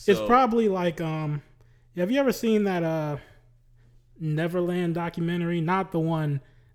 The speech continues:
Speaker 2: after he died, but while he was alive.
Speaker 1: For
Speaker 2: When
Speaker 1: Michael Jackson?
Speaker 2: Yeah.
Speaker 1: Uh, uh, I don't think I,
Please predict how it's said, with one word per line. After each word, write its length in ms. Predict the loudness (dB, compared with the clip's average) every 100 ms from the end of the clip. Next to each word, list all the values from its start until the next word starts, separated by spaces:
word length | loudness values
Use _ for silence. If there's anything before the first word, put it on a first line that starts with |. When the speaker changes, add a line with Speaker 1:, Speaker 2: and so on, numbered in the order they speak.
| -8
Speaker 2:
after 300 | -6 -2 -4
he 120 | -4
died, 280 | -6 -8 -10
but 60 | -10
while 160 | -8 -6
he 80 |
was 160 | -4 -6
alive. 440 | -8 -12 -12 -14 -18 _ _ -20
Speaker 1:
For 160 | -8 -4
Speaker 2:
When 200 | -4 -4
Speaker 1:
Michael 220 | -8 -8
Jackson? 380 | -8 -8 -10 -16 -2
Speaker 2:
Yeah. 220 | -2 -2 -10 -20 -20 _ -8
Speaker 1:
Uh, 160 | -4 -4
uh, 560 | -8 -20 _ _ -14
I 280 | -10 -4 -2
don't 140 | -2
think 140 | -4
I, 80 | -8